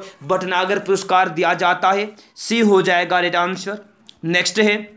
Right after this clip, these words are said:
कौन व्यक्ति हाल ही में भारतीय फिल्म एंड टेलीविजन संस्थान सोसाइटी के नए अध्यक्ष बने हैं? तो शेखर कपूर बने हैं जी हाल ही में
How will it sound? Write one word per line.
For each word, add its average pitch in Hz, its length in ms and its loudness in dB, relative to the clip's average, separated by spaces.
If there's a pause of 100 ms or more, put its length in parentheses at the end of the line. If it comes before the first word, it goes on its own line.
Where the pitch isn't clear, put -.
(1000)
कौन 226 380 6
व्यक्ति 214 560 0
हाल 196 320 2
ही 214 220 0
में 180 320 -6 (220)
भारतीय 185 540 0 (180)
फिल्म 226 400 0
एंड 185 380 0 (380)
टेलीविजन 226 600 2
संस्थान 208 760 -2
सोसाइटी 190 720 -2
के - 180 -6
नए 180 220 0 (140)
अध्यक्ष 156 460 -2
बने 127 300 -4
हैं? 110 200 -16 (540)
तो 175 120 0
शेखर 196 460 2
कपूर 196 380 0
बने 180 280 0
हैं 202 240 0
जी 190 120 -2
हाल 180 320 0
ही 190 100 2
में 190 180 -8